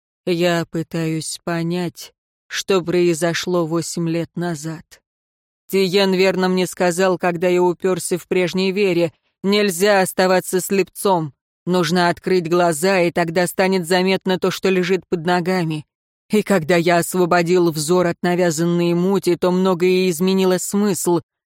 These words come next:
Я смог увидеть прошлое с иной стороны. Впрочем, это твоё дело, принять или не принять то, что я рассказал о твоём сыне. Важнее иное. Готов ли ты покинуть уютное кресло и отомстить предателям за смерть господина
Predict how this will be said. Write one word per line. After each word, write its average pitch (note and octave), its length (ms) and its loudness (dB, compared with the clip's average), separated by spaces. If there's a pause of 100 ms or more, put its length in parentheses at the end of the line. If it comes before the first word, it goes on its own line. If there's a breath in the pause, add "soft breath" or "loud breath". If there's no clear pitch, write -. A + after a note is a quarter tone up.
(120)
Я F#3+ 180 2
смог G#3+ 360 2
увидеть G#3+ 460 2
прошлое G3 600 2
с - 160 -6
иной G3+ 260 2
стороны. G3 800 -4 (720)
Впрочем, F3 540 -4
это F3 200 -4
твоё F3 380 -4
дело, E3 400 -6
принять E3 460 -8
или D#3+ 140 -6
не D#3+ 160 -6
принять E3+ 500 -4
то, D#3+ 120 -6
что - 180 -8
я D#3+ 140 -2
рассказал E3+ 520 -6
о D#3 60 -6
твоём E3 400 -6
сыне. D#3+ 480 -10 (560)
Важнее F3+ 680 0
иное. F3+ 500 -2 (500)
Готов F3 500 0
ли F3 140 0
ты F3 160 -2
покинуть F3 600 -2
уютное F3 600 0
кресло F3 600 -2
и F3 80 0
отомстить F3 800 -2
предателям F3+ 720 0
за F3 160 0
смерть F3+ 380 -2
господина F3+ 840 0